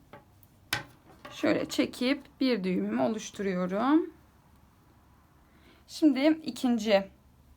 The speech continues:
düğümüm için yine aynı işlemi yapıyorum. İki tane ipimi geçirdim.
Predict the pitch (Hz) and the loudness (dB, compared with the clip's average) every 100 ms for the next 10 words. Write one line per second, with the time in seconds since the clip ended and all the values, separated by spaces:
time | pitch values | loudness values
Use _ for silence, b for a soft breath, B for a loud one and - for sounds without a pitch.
0 | _ - - - - 208 185 180 185 - | _ -20 -20 -20 -8 -2 -2 -2 -4 -4
1 | 247 277 311 - B B B B - 226 | 0 2 0 -4 B B B B -8 -2
2 | 196 196 - 208 202 190 180 - 170 180 | 0 0 2 2 2 0 -4 -6 -4 -2
3 | 202 226 294 269 262 262 247 254 262 - | -4 -4 -2 0 0 0 0 -2 -8 -16
4 | b b b - 330 311 294 226 226 285 | b b b 0 0 4 4 4 2 2
5 | 285 226 196 175 269 294 311 254 233 240 | 0 0 0 2 0 2 0 2 2 4
6 | 294 330 | 2 2